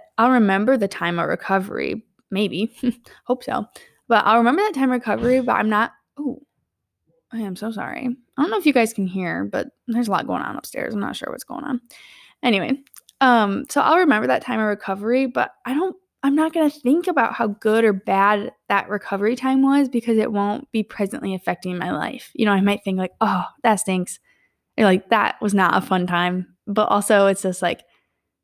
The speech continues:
in ten years from now, it won't be presently affecting my life. And so it's like, you know, I'll be,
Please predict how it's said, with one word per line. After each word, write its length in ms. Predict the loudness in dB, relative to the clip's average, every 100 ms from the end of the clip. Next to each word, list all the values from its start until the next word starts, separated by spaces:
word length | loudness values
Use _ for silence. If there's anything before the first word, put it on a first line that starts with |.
| -2
in 100 | 2
ten 240 | 4 4 4
years 200 | 0 -2
from 140 | -4
now, 140 | -4
it 180 | -4 -4
won't 360 | -4 -4 -6 -8
be 80 | -10
presently 440 | -6 -6 -4 -6
affecting 300 | -4 -6 -4
my 80 | -4
life. 300 | -4 -4 -6
And 120 | -6
so 300 | 0 0 -2 -6 _ _ _ _ _ _ -6 -2
it's 180 | 0
like, 260 | 0 -2 -6 -20 _ _ _ _ _
you 220 | -2 2 4
know, 140 | 2
I'll 260 | 4 4 6
be, 380 | 6 6 2